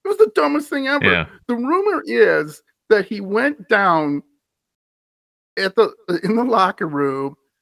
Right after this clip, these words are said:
Speaker 1: basically said, "Hey, get up to my office.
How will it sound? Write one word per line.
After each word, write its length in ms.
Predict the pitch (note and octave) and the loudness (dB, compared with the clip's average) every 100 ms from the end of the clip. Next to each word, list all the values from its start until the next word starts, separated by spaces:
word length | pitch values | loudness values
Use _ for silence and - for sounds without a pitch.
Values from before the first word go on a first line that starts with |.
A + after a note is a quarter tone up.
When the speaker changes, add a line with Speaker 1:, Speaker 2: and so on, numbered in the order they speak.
| _ _ _ _ | _ _ _ _
Speaker 1:
basically 420 | C4 D4 C#4 G#3 | -2 -2 -4 -6
said, 340 | G3 - D#3 - - | -6 0 0 0 0
"Hey, 320 | F#3+ E3 A#2 _ | 0 0 -4 _
get 100 | F#3 | 0
up 120 | G3+ | 0
to 80 | - | 0
my 160 | F#3+ E3+ | 0 2
office. 720 | D3+ C#3+ - C#3+ C3+ - | 2 0 0 -2 -2 -10